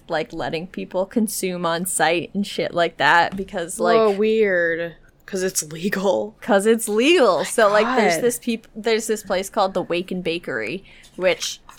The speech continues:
Speaker 1: my man, you know?
Speaker 2: Yeah, that sounds great.
Speaker 1: So he, it's, like, a coffee shop that sells drinks and pastries infused with Delta eight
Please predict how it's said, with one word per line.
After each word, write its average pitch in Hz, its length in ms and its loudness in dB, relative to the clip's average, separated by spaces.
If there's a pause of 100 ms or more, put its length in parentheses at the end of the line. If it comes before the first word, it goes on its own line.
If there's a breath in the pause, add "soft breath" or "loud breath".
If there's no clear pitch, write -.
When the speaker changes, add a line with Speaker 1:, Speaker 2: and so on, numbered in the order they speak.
(320)
Speaker 1:
my 185 160 0
man, 185 540 2
you 175 120 -10
know? 180 280 -4 (180)
Speaker 2:
Yeah, 202 300 -2 (180)
that 180 160 -4
sounds 175 220 -4
great. 170 420 -4 (300)
Speaker 1:
So 214 420 2
he, 214 460 -10
it's, 202 200 -12
like, 190 180 -2
a 185 100 -8
coffee 156 340 -6
shop 113 400 -6 (320)
that 104 260 -4
sells 143 640 -4 (420)
drinks 240 320 -2
and 240 180 -2
pastries 208 600 -6
infused 214 560 -4
with 196 160 -8
Delta 185 360 0
eight 165 300 -8